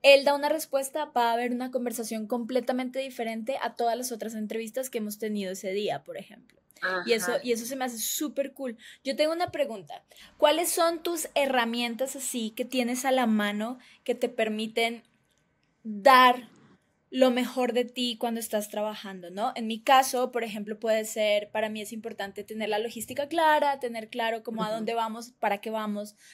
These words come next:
Speaker 1: cómo entender eso,
Speaker 2: Ujú.
Speaker 1: o tener mi cafecito. ¿Cuáles son las,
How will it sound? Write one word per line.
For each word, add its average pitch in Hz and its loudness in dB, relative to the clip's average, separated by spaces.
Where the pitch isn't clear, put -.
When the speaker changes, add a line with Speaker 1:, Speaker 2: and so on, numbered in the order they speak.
Speaker 1:
cómo 220 -6
entender 214 -2
eso, 220 -2
Speaker 2:
Ujú. 175 -14
Speaker 1:
o 220 4
tener 226 0
mi 220 0
cafecito. 214 -4
¿Cuáles 226 4
son 233 -2
las, 240 2